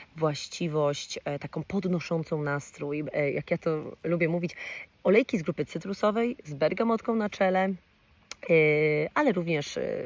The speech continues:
pomarańczą, cytryną, em, są takimi dobrymi duszkami, które mówią, że, którą pok-, które pokazują jaśniejszą stronę jakiejś sytuacji, w której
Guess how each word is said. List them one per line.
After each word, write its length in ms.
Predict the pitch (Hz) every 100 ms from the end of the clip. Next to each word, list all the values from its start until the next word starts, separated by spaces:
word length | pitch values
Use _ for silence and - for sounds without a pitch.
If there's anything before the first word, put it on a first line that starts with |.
| - -
pomarańczą, 840 | 160 139 143 175 190 175 156 151
cytryną, 640 | - - 147 139 147 233 - - - - -
em, 460 | 170 160 151 160 -
są 300 | - 214 294
takimi 720 | 277 208 - 226 214 208 208 -
dobrymi 440 | 170 180 190 254 196
duszkami, 500 | 165 - 151 139 -
które 280 | - 151 143 - -
mówią, 380 | 180 214 208 202
że, 260 | 165 170 - - -
którą 200 | 220 190
pok-, 220 | 170 - -
które 220 | - 131
pokazują 640 | 147 - 151 214 220 202 -
jaśniejszą 640 | 151 143 - 277 254 190
stronę 380 | - 175 170 156 -
jakiejś 320 | 139 - -
sytuacji, 500 | - 147 147 147 -
w 80 | -
której 260 | 147 139